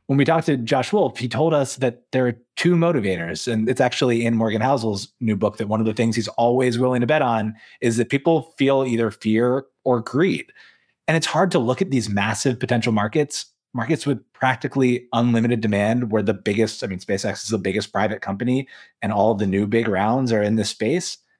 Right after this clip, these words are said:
and not get a little bit greedy. So the money part is a challenge still, but it's not as big of a challenge maybe as it was before. So now you've raised it.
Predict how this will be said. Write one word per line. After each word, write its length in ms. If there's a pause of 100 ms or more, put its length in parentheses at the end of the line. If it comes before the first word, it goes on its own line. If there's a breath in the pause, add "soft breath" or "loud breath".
(240)
and 80
not 160
get 240
a 60
little 300
bit 300
greedy. 460 (400)
So 360
the 120
money 240
part 360 (200)
is 160
a 80
challenge 480
still, 440 (300)
but 420
it's 160
not 140
as 120
big 180
of 80
a 40
challenge 460
maybe 220
as 100
it 100
was 200
before. 580 (260)
So 100
now 80
you've 240
raised 320
it. 260